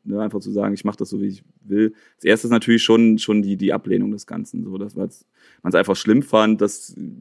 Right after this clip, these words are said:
ja, Sportvereine, gutes Beispiel, Umkleidekabine und so weiter.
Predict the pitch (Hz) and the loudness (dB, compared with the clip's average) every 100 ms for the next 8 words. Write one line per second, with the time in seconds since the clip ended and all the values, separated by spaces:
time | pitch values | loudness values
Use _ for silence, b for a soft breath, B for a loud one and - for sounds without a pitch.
0 | - - 101 101 101 107 110 104 101 98 | -20 -8 0 0 0 -2 0 0 0 0
1 | 101 - 98 101 - 98 98 98 107 - | -4 -2 0 0 0 0 2 2 0 2
2 | 95 98 98 95 95 92 95 - 104 95 | 2 2 -2 -4 -4 -2 -6 -10 -14 -10
3 | 92 98 | -10 -10